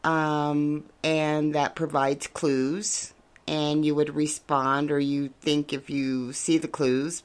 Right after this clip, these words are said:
pick them up, keep them safe. And at the end, we'll figure out who the murderer is, or if you think you know who the murderer is. I'm hoping to do this in kind of like an Agatha Christie style,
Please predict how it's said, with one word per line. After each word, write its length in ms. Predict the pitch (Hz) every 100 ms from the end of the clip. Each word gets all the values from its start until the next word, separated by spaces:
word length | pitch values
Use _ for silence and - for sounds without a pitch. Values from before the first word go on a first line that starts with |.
| -
pick 240 | 147 -
them 200 | 139 131
up, 320 | 127 147 -
keep 280 | - 147 -
them 280 | 117 127 160
safe. 560 | - 131 120 156 - - - - - - -
And 200 | 156 151
at 180 | 147 147
the 180 | 156 156
end, 260 | 156 156
we'll 160 | 147 143
figure 360 | - 139 135 135
out 240 | 127 123
who 160 | 139 135
the 120 | 135
murderer 600 | 165 214 226 165 123 110
is, 520 | - 92 55 - - -
or 140 | 123
if 160 | 123 -
you 80 |
think 380 | 143 202 233 233
you 100 | 165
know 180 | 147 123
who 140 | 123
the 100 | 110
murderer 360 | 101 104 78 73
is. 460 | 65 50 - - - - - - - -
I'm 180 | 160
hoping 480 | 160 175 180 180 175
to 120 | 175 160
do 240 | 151 147
this 400 | 143 143 - -
in 160 | 139 135
kind 280 | 135 135
of 200 | 135 131
like 320 | 131 123 117 127
an 140 | 117 -
Agatha 560 | - 131 131 123 117 104
Christie 760 | - - 135 - - 117 104
style, 800 | 104 - 123 113 107 98 92 85